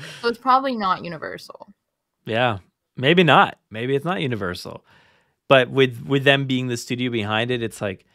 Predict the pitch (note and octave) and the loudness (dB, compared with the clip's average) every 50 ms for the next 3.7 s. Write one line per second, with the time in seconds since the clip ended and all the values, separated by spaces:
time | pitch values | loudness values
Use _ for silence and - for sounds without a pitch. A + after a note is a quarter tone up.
0 | _ _ _ _ _ - A#2+ A#2+ A2+ - A#2+ G#2+ G#2 G#2 G2+ - - A#2 G#2+ G2+ | _ _ _ _ _ -4 -4 -4 -2 -4 -2 -2 -2 -2 -2 -4 -6 -4 -4 -2
1 | G#2+ G#2+ G2+ G2 G2 G#2+ G2+ - - A#2 A2+ A2+ A#2+ G#2 G#2 G#2 G2+ F#2+ G2 F#2+ | -2 -2 -2 -4 -4 -8 -10 -8 -6 -4 -4 -2 -2 -4 -4 -4 -4 -6 -6 -4
2 | G#2 G2+ G#2 G#2 F2+ A2 G2 G2 G2+ G2+ A2+ B2 B2 C3+ - - A2 A2 A#2+ A#2+ | -4 -4 -4 -4 -6 -8 -8 -4 -2 -2 0 0 -2 -4 -4 -4 -2 0 0 2
3 | A#2+ B2 B2 A#2+ B2 A#2+ A#2+ A#2+ A#2 A2+ - - - | 0 0 -2 -2 -2 -2 -2 -2 -2 -4 -8 -10 -14